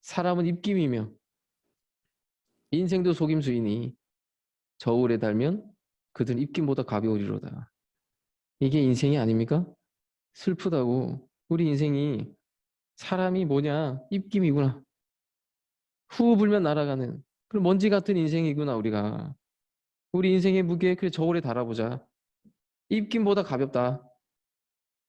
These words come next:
속임수라고요? 인생도 속임수라고? 알고 보니 다 속고 속이는,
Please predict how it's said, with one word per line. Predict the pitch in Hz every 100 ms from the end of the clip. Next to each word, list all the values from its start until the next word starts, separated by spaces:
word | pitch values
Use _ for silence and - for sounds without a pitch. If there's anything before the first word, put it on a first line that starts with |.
| _
속임수라고요? | - 247 226 226 196 165 156 170 220 -
인생도 | 202 214 220 208
속임수라고? | - 240 247 214 185 170 202 240 _ _ _ _ _ _ -
알고 | 180 202 202
보니 | 202 202
다 | 185 214 233 240
속고 | 226 247 240 247
속이는, | - 233 233 240 269